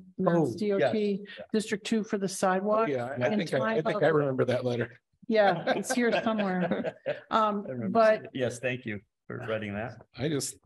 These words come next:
Speaker 3: thought, hey, we ought to thank her.
Speaker 2: Yep, no, that was great. So I, uh,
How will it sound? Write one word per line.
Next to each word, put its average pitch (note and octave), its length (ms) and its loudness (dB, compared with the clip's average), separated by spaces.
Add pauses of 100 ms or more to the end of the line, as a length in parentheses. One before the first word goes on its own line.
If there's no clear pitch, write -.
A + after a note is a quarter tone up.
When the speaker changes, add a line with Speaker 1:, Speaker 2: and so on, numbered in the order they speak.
Speaker 3:
thought, A2+ 280 -2
hey, A2+ 300 -4 (140)
we G#2+ 120 -4
ought A#2 100 -2
to G#2+ 100 -4
thank A2+ 280 -4
her. F#2+ 260 -6 (360)
Speaker 2:
Yep, B2+ 280 -4
no, B2+ 160 -6
that A#2+ 120 -2
was B2 120 -8
great. B2 260 -4 (300)
So A2+ 340 -4
I, A#2+ 220 -2
uh, G#2+ 220 -4